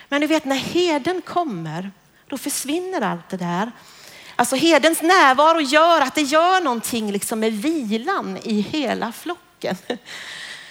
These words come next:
Det där är väldigt viktigt, att Jesus får vara i centrum i det vi gör. Det gör någonting med våra relationer. Vi kan lägga ner våra jämförelser, därför att vi är ju ändå unika får allihopa.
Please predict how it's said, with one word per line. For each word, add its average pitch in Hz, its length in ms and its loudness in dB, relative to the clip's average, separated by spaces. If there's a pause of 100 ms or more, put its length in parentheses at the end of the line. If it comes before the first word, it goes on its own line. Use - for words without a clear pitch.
(100)
Det 233 100 0
där 196 180 4
är 240 80 2
väldigt 254 340 -2
viktigt, - 920 -8 (280)
att 185 180 -4
Jesus 208 540 -2
får 226 100 -8
vara 196 160 -4
i 202 60 -4
centrum 233 840 -8
i - 60 -6
det 190 120 -4
vi 185 140 -2
gör. 185 420 -8
Det 190 60 0
gör 262 200 0
någonting 254 300 -4
med 214 100 -6
våra 190 200 -2
relationer. 196 580 -4
Vi 208 80 -6
kan 294 220 -2
lägga 247 260 2
ner 226 380 0
våra 190 180 0
jämförelser, 196 1040 -4 (300)
därför 240 220 0
att 226 60 -2
vi 214 140 0
är 202 60 4
ju 233 100 2
ändå 220 240 2
unika 202 580 0
får 240 380 0
allihopa. 190 720 0